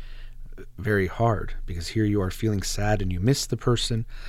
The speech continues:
but you're also mad at them for these things that happened. And then people sometimes have this strange feeling of, "How can I be mad at someone who's dead?" Or, "I should feel sorry for them," or,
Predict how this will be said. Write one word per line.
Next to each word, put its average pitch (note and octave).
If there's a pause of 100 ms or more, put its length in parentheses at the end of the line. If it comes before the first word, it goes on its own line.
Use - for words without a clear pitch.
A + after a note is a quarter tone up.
(180)
but F2+
you're F2+
also G#2+
mad G2+
at B2
them G#2
for G#2
these G2
things G2+
that F2+
happened. G#2+
And F2+
then G2
people G#2+
sometimes G2+
have F#2
this - (340)
strange A#2+
feeling A2+
of, G2+
"How A#2+
can B2
I A2+
be G#2
mad G2
at A2
someone G#2
who's F2+
dead?" A#2
Or, F#2+
"I F2+
should F#2
feel F#2+
sorry C3
for A#2
them," G#2+
or, F#2